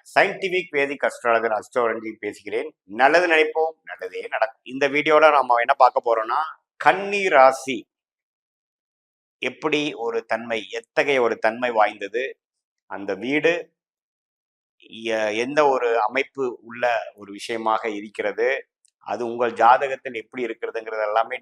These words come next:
டீட்டெயிலா நம்ம பார்க்க போறோம். அதுக்கு முன்னாடி நம்மளோட சேனல்ல ஃபர்ஸ்ட் டைம் சப்ஸ்கிரைப் பண்ணாம இருக்கிறவங்க, வந்து பண்ணாம இருக்கிறவங்க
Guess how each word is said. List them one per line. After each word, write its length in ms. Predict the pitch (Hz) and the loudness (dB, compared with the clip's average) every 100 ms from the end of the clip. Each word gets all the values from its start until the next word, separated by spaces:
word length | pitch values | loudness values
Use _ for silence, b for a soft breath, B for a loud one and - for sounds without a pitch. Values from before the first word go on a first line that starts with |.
| 117 | -10
டீட்டெயிலா 400 | 120 123 117 123 | -4 0 2 0
நம்ம 120 | 110 101 107 | 0 2 4
பார்க்க 240 | 110 107 | 4 0
போறோம். 260 | 104 117 139 113 | 2 2 0 -4
அதுக்கு 220 | 120 135 131 | -6 -8 -4
முன்னாடி 300 | 131 127 147 147 _ _ _ _ _ - | 2 2 0 -6 _ _ _ _ _ -2
நம்மளோட 240 | 139 139 135 | 2 2 4
சேனல்ல 320 | 151 175 170 165 | 4 4 4 4
ஃபர்ஸ்ட் 240 | 147 - 175 | 2 2 2
டைம் 160 | 165 151 _ _ - | 4 0 _ _ -4
சப்ஸ்கிரைப் 440 | 131 - 156 143 147 _ - | -4 -2 -2 -2 -2 _ -2
பண்ணாம 340 | 123 135 131 | 4 6 6
இருக்கிறவங்க, 440 | 120 123 120 117 127 135 110 | 0 2 0 0 -2 -4 -4
வந்து 320 | 113 117 131 147 _ _ _ _ _ _ _ - | -4 -2 -4 -4 _ _ _ _ _ _ _ -2
பண்ணாம 280 | 120 127 131 | 2 4 6
இருக்கிறவங்க 340 | 127 120 117 | 4 2 0